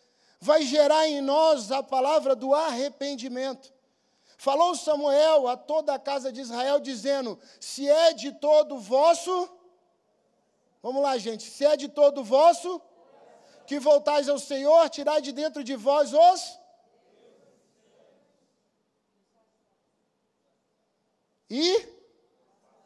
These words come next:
e preparai o vosso coração a quem? E servi a Ele só.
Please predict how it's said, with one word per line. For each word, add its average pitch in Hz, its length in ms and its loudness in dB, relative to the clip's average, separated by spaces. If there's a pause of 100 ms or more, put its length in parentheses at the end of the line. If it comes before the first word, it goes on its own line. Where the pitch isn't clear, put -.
(960)
e 185 120 -14
preparai 247 640 -2
o 214 40 -8
vosso 240 260 -6
coração 226 420 -6
a 220 80 -4
quem? 269 340 -8 (1200)
E 220 120 -10
servi 240 540 -2
a 233 160 0
Ele 254 500 2
só. 226 480 -6